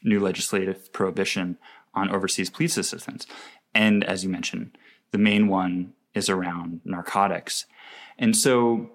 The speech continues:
the D E A, in its, you know, first dozen or so years of activity, ends up training as, as many or maybe even more police as the office,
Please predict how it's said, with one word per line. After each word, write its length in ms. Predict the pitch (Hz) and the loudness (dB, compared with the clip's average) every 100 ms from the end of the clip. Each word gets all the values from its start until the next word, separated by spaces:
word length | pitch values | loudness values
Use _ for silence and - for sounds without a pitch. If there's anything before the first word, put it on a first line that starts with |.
| _ - | _ -4
the 140 | 110 | 0
D 380 | 107 123 131 117 | 2 2 2 2
E 80 | 101 | 4
A, 480 | 123 127 95 90 95 _ - | 4 4 2 -4 -12 _ 0
in 500 | 104 104 101 101 - | 2 4 4 2 0
its, 480 | 113 120 - - - _ - | 2 2 2 0 -2 _ -4
you 140 | 120 | -2
know, 100 | - | 0
first 600 | 92 - 110 104 - - 120 | -2 0 2 2 -2 -6 0
dozen 280 | 107 104 | 2 2
or 120 | 101 95 | 2 0
so 240 | - 95 | 2 2
years 680 | 95 98 98 92 87 - - _ | 2 2 2 0 0 -2 -4 _
of 460 | 101 95 92 87 - - | -2 0 -2 -8 -6 -6
activity, 760 | - - 110 107 95 87 - _ _ _ _ _ _ - | -4 -2 2 2 2 -2 -8 _ _ _ _ _ _ 0
ends 240 | 107 120 | 4 4
up 120 | 123 117 | 2 0
training 720 | - 113 117 113 104 98 95 | -2 2 4 4 4 2 0
as, 220 | 95 107 104 - | -2 0 -2 0
as 200 | 98 95 | -2 2
many 260 | 104 117 | 4 4
or 100 | 107 | 4
maybe 200 | 101 98 | 2 0
even 200 | 95 101 | 0 0
more 540 | 98 104 110 95 92 - - - - | 0 2 2 0 -4 -10 -20 -20 -14
police 720 | - 110 196 143 110 - - - _ - | -4 0 2 2 0 -2 -6 -8 _ -4
as 300 | 104 104 101 | 0 2 2
the 100 | 113 | 2
office, 300 | 101 104 - | 2 0 -4